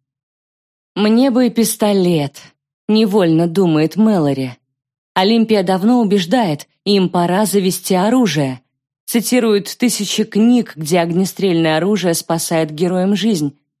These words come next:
Мэлори против. Не хватало еще, чтобы Том экспериментировал с ружьем.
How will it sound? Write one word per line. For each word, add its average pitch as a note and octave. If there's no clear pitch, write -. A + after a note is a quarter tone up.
Мэлори F#3
против. D3
Не F#3+
хватало G#3
еще, E3+
чтобы E3+
Том A#3
экспериментировал F#3
с -
ружьем. F#3+